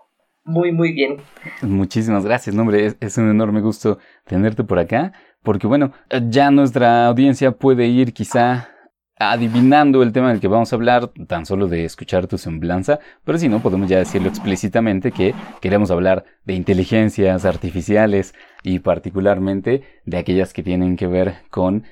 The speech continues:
Speaker 2: este, bueno, con este tipo de inteligencias que son con las que tú trabajas y que además han sido las que han tenido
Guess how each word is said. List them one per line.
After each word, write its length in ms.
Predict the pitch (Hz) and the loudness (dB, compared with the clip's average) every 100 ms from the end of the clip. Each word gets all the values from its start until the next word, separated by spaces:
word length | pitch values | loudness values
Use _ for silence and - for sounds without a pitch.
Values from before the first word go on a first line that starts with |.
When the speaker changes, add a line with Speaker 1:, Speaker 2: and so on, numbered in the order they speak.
| _ | _
Speaker 2:
este, 480 | - 90 - 95 87 | -16 -16 -8 -4 -2
bueno, 220 | 85 107 | 0 -2
con 100 | 87 | -2
este 200 | 92 - | -8 -8
tipo 300 | 90 104 95 | -10 -8 -6
de 60 | 90 | -6
inteligencias 800 | 85 87 78 95 90 95 87 - | -6 -8 -10 -6 -6 -4 -8 -8
que 100 | - | -12
son 280 | - 87 80 | -8 -8 -6
con 180 | - | -6
las 160 | 85 - | -8 -8
que 100 | - | -10
tú 140 | 90 | -10
trabajas 500 | 85 87 87 87 131 - | -4 -2 -2 -2 -4 -4
y 100 | 113 | -8
que 140 | 104 | -4
además 480 | 98 104 110 104 113 | -4 -4 -4 -6 -6
han 320 | 95 95 101 - - - | -6 -4 -4 -10 -20 -20
sido 580 | - 92 90 101 117 - - - | -10 -6 -2 0 -2 -6 -20 -16
las 260 | 92 87 | -14 -12
que 80 | - | -6
han 100 | 92 | -4
tenido 680 | 95 101 101 107 113 113 - | 0 0 0 0 0 -2 -6